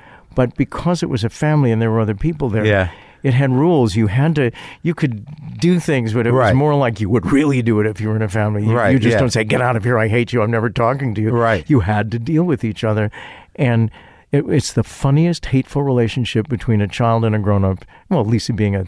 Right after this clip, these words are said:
Speaker 1: you know, thirty-four-year-old child at the time,
Speaker 2: Yeah.
Speaker 1: that I've ever seen in anything. But in general, fighting is a rule. You do not want to fight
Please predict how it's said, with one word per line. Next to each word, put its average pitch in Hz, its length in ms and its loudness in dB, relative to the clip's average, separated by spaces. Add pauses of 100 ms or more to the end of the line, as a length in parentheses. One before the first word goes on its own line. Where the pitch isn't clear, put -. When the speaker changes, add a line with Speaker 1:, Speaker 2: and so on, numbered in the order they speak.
(160)
Speaker 1:
you 123 80 -2
know, 104 200 -8
thirty-four-year-old 104 760 0
child 110 280 -2
at 101 100 -4
the 104 80 -4
time, 98 300 -4
Speaker 2:
Yeah. 104 340 0
Speaker 1:
that 127 100 2
I've 131 180 2
ever 107 180 0
seen 120 240 -2
in 107 140 -2
anything. 101 640 0 (400)
But 120 280 0
in 127 240 2
general, 113 500 0 (100)
fighting 123 480 0
is 104 160 -2
a 107 60 -2
rule. 101 400 2 (240)
You 113 140 0
do 127 180 2
not 117 160 0
want 104 240 0
to - 40 -16
fight 101 280 -4